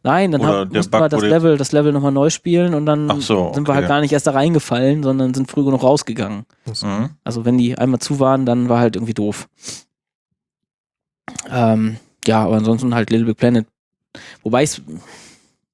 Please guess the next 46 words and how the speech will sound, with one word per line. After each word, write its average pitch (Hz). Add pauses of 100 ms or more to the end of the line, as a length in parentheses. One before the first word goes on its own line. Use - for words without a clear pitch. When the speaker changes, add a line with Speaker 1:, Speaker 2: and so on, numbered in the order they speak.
(460)
Speaker 1:
wir 117
haben 147
halt 151
das, - (560)
quasi 131
das 131
Tutorial 165
dann 127
jetzt -
durch, 151
oder 117
das, -
äh, 107 (960)
das, -
äh, 107 (260)
den 117
Prolog, 139 (300)
äh, 135
durch. 151 (460)
Und 117
da 120
war 156
aber 143
schon, 151
man 117
geht 139
schon 190
davon 185
aus, 151
dass 156
du 151
mal 151
ein 147
Li-, 151
ein 143
Little 151
Big 143
Planet 143
gespielt 135
hast 107
vorher, 101
fand 104
ich, 113
vom 110
Schwierigkeitsgrad -
her. 127